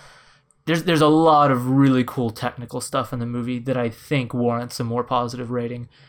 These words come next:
As for my ranking, um, it is my least favorite, uh, because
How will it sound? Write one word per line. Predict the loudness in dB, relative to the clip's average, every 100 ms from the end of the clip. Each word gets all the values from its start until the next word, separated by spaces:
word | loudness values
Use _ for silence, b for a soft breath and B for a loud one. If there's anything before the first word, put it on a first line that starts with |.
| b
As | -2 2
for | 4
my | 4
ranking, | 4 2 2 -2 -4 -8 -10 -2 -2 -2 -14 -10
um, | 0 4 6 4 2 -6 _
it | 0 4
is | 4 4
my | 2
least | 2 0
favorite, | 2 2 4 2 -2 b b b b _
uh, | 0 4 4 4 2 -2 -12 _ _ _ 0
because | 2 2 4 6 6 4 -2